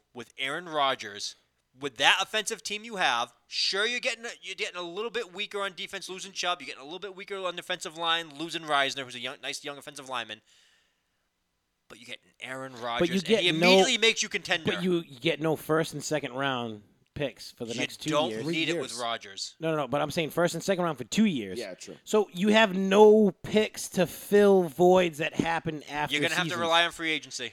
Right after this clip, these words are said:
Speaker 2: Yeah, well, you can't do that.
Speaker 1: with Rodgers.
Speaker 2: You can't guarantee that.
Speaker 3: Not with the salary
Speaker 2: And then
Speaker 3: Aaron
Speaker 2: guess
Speaker 3: Rodgers
Speaker 2: what?
Speaker 3: is gonna command.
Speaker 2: And then guess what?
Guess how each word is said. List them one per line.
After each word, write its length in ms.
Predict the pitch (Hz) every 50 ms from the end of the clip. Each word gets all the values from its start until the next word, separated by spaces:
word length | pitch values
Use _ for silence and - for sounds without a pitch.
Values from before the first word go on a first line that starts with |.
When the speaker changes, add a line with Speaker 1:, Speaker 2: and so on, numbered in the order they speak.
| -
Speaker 2:
Yeah, 140 | - 160 151
well, 80 | 156 160
you 160 | 165 175 175
can't 280 | - - 196 196 170 160
do 180 | 151 196 240 262
that. 300 | 247 240 95 82 80 - _ _
Speaker 1:
with 160 | 131 143 143
Rodgers. 480 | 143 143 139 135 123 117 107 101 - -
Speaker 2:
You 80 | 180 196
can't 140 | 208 175
guarantee 600 | 160 175 175 175 180 180 185 185 180 202 247 269
that. 80 | 214 -
Speaker 3:
Not 180 | 156 165 175 185
with 80 | 180
the 80 | 147 143
salary 340 | - 175 160 156 175 175 170
Speaker 2:
And 80 | 156 175
then 100 | 180 175
Speaker 3:
Aaron 100 | 160 175
Speaker 2:
guess 140 | 214 208 -
Speaker 3:
Rodgers 60 | 220
Speaker 2:
what? 100 | 214 202 156
Speaker 3:
is 40 | 151
gonna 100 | 147 139
command. 400 | - 139 156 196 214 151 - -
Speaker 2:
And 100 | - 156
then 100 | 165 165
guess 220 | 160 180 190 180 -
what? 260 | 196 185 147 113 -